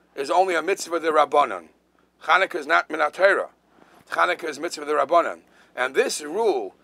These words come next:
that a mitzvah haba ba'avera, you don't, you cannot make a bracha,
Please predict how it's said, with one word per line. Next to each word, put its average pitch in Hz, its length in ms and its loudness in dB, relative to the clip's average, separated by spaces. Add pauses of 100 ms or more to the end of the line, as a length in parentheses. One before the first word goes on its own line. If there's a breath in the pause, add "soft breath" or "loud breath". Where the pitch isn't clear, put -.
(180 soft breath)
that 139 140 0
a 123 80 6
mitzvah 151 580 0
haba 185 280 6
ba'avera, 143 720 2 (1040)
you 139 160 -4
don't, 170 180 2
you 151 120 -12
cannot 185 340 2
make 160 200 -2
a 143 80 -4
bracha, 117 480 -4